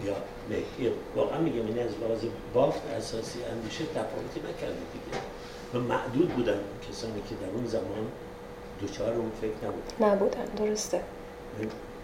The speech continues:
Speaker 1: آقای بیضایی یکی از اون
Speaker 2: اصلاً
Speaker 1: مردم.
Speaker 2: استثنایی متن آقای بیضایی. یعنی
Speaker 1: ام.
Speaker 2: واقعاً اگر همین الان اون متن اینجا خونده شه، درست مثل اینه که دیشب برای این برنامه نوشته شده. اینقدر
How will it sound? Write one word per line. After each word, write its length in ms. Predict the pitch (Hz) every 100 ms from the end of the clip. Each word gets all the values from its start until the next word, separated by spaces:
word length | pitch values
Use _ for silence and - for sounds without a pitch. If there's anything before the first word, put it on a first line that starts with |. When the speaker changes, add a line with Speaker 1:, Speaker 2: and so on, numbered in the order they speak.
| -
Speaker 1:
آقای 140 | 104
بیضایی 420 | 95 101 92 101 120
یکی 300 | 113 - -
از 80 |
اون 340 | - - 110 -
Speaker 2:
اصلاً 200 | - 269
Speaker 1:
مردم. 180 | 285 233
Speaker 2:
استثنایی 720 | - 226 214 - 214 254 254
متن 340 | 196 185 208
آقای 320 | 185 190 190
بیضایی. 440 | 196 202 208 - 208
یعنی 160 | 208
Speaker 1:
ام. 80 | 226
Speaker 2:
واقعاً 380 | 233 220 226 269
اگر 160 | 226 220
همین 280 | 233 240
الان 300 | 226 202 202
اون 200 | 226 214
متن 260 | 202 202 226
اینجا 200 | 214 214
خونده 360 | - 214 196 202
شه، 460 | - 226 247 277 - -
درست 300 | 226 247 254
مثل 220 | 240 233
اینه 180 | 226 220
که 140 | 226
دیشب 460 | 208 202 196 226 226
برای 220 | 202 196
این 100 | 196
برنامه 380 | 196 196 196 -
نوشته 400 | 208 - - -
شده. 360 | - - - -
اینقدر 440 | 214 214 202 196